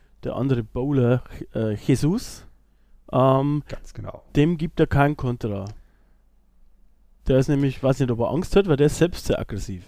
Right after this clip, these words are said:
Speaker 1: der gute junge Mann.
Speaker 2: Also, Jesus ist halt so ein, so ein Kapitel für sich, ja. Also,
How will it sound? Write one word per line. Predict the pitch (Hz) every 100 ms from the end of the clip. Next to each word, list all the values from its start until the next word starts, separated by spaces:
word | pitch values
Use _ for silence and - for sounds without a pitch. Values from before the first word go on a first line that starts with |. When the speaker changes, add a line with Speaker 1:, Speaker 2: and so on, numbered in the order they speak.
| -
Speaker 1:
der | 104
gute | - 107 104
junge | 92 95 110 101
Mann. | 95 90 - _ _ _ _ _ _ _ _ _ _ -
Speaker 2:
Also, | 127 - - - - - - - - - -
Jesus | 131 185 196 180 -
ist | 117 -
halt | 123
so | - 123
ein, |
so | 110 110
ein | 110 -
Kapitel | - - - 113
für | - 120
sich, | - 98 -
ja. | 107
Also, | 113 110 110